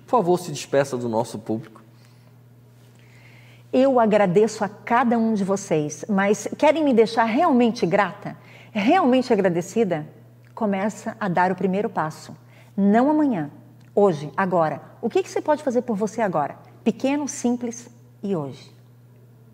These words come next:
Speaker 1: Meu muito obrigado, muito feliz de novamente. Fico feliz aí por essa jornada, por conhecer pessoas tão incríveis que estão fazendo parte da história do programa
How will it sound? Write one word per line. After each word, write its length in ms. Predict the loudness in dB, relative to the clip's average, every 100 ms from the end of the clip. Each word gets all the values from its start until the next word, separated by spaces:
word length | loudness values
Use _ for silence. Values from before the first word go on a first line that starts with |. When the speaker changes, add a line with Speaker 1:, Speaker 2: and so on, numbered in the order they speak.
| -20 -20 -20 -20 -14
Speaker 1:
Meu 120 | -6 -4
muito 200 | -4 -2
obrigado, 480 | 0 0 -2 -4
muito 220 | -8 -8 -6
feliz 460 | -4 -4 -6 -8
de 80 | -10
novamente. 720 | -8 -4 -6 -6 -12 -16 -20 -20 _ _ _ _
Fico 200 | -12 -12
feliz 420 | -4 -2 0 -2 -2
aí 80 |
por 160 | -4 -6
essa 220 | -6 -6
jornada, 600 | -4 -4 -2 -4 -4 -6 -14 -20 -20 -20 -12
por 160 | -10 -6
conhecer 360 | -6 -6 -8
pessoas 360 | -8 -8 -10 -10
tão 160 | -10
incríveis 600 | -10 -8 -6 -6 -6 -12 -14
que 120 | -14
estão 180 | -12 -10
fazendo 320 | -8 -8 -10
parte 340 | -6 -6 -6
da 80 | -12
história 340 | -12 -6 -6
do 60 | -6
programa 460 | -8 -4 -4 -4